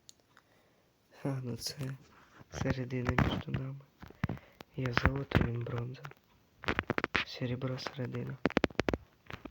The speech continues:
Странно. Опа. Я считаю цю посівку кращою за ту.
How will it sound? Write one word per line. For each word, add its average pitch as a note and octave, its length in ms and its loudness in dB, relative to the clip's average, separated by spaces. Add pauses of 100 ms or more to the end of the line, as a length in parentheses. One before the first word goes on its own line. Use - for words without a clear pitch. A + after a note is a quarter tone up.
(1800)
Странно. C3+ 680 -4 (1900)
Опа. C#3+ 500 -6 (2500)
Я C3 160 0
считаю C3+ 340 -4
цю - 180 0
посівку C3+ 500 -4
кращою C3+ 520 0
за B2 220 -6
ту. A#2+ 340 -4